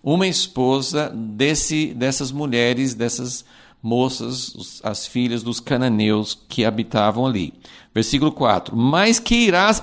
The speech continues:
à minha terra." Olha que interessante que depois de todos esses anos, vamos fazer as contas,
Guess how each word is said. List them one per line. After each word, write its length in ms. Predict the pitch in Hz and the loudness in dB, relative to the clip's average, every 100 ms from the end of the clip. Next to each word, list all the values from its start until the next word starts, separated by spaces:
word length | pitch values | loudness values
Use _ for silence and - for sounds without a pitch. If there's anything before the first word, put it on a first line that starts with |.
| - | 2
à 160 | 190 | 2
minha 480 | 190 185 202 277 311 | 4 6 6 6 4
terra." 460 | 285 - 143 123 117 | 0 0 2 2 2
Olha 180 | 202 226 | -2 -4
que 200 | - 214 | -6 -8
interessante 840 | 214 202 151 - 143 156 139 107 - - - - | -4 -2 -2 -4 -4 -4 -6 -10 -14 -20 -20 -6
que 80 | 139 | -2
depois 420 | 156 156 160 160 | -2 -2 -2 -2
de 80 | 151 | -4
todos 680 | - - 196 233 254 214 165 | -8 -2 4 6 4 0 -2
esses 420 | 190 180 190 143 | -2 -2 -4 -2
anos, 240 | 127 107 | 0 0
vamos 220 | 95 131 139 | -4 -6 -6
fazer 220 | 135 151 | -6 -4
as 160 | 139 | -6
contas, 600 | - 127 110 87 85 - | -4 -2 -2 -4 -12 -14